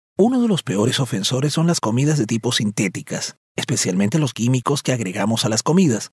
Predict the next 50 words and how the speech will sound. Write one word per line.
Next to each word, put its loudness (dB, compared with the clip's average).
y 0
cosas 0
como 0
esas 0
que -4
no 2
son 0
de 2
mucho 2
valor -2
nutricional -2
para 0
nosotros. -6
Algunos 2
de 4
los 0
principios 0
que -6
les -2
doy 2
a 0
los -2
pacientes 0
para -4
usar -2
en 0
las 0
dietas 0
son, -4
bueno, 2
primero 2
mantengámoslo 2
simple. 0
No 2
hay 2
que 2
tratar -2
de 0
leer 2
dieciocho 0
mil 2
diferentes 0
libros 0
sobre 2
esto. -4
Entonces, 2
número 4
uno, -2
¿qué -2
hacemos? -2